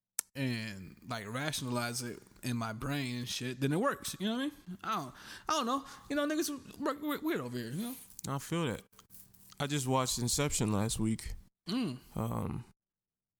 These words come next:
Speaker 2: it's one of, like, my top movies. I like that movie.
Speaker 1: Mm.
Speaker 2: So I
Speaker 1: I
Speaker 2: watched
Speaker 1: do
Speaker 2: that
Speaker 1: too.
Speaker 2: shit. We talk about dreams and shit. That shit made me think about that.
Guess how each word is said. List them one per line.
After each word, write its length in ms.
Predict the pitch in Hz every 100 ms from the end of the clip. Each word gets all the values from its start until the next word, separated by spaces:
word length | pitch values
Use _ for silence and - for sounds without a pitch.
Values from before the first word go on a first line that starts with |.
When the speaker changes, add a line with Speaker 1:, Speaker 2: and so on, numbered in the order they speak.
| _ _ _ _ _ _ _ _ _ _ _ _ _ _ _ _ _ _ _
Speaker 2:
it's 120 | - -
one 140 | 127
of, 60 | 120
like, 220 | 107 101
my 120 | 123
top 280 | 113 123 110
movies. 480 | 110 113 110 110 - - -
I 40 |
like 140 | 131 104
that 80 | 78
movie. 200 | 98 90
Speaker 1:
Mm. 260 | 131 117 120 - - - - - -
Speaker 2:
So 140 | -
I 20 | 117
Speaker 1:
I 20 |
Speaker 2:
watched 140 | 117
Speaker 1:
do 60 | 123
Speaker 2:
that 40 | 120
Speaker 1:
too. 60 | - 104
Speaker 2:
shit. 80 | - _ _ _ -
We 80 | 120
talk 220 | - 117
about 220 | 107 104
dreams 240 | 101 117 117
and 100 | 110
shit. 180 | 123
That 80 | 90
shit 140 | - 101
made 140 | 107
me 80 | 107
think 160 | 117 101
about 140 | 110
that. 100 | 101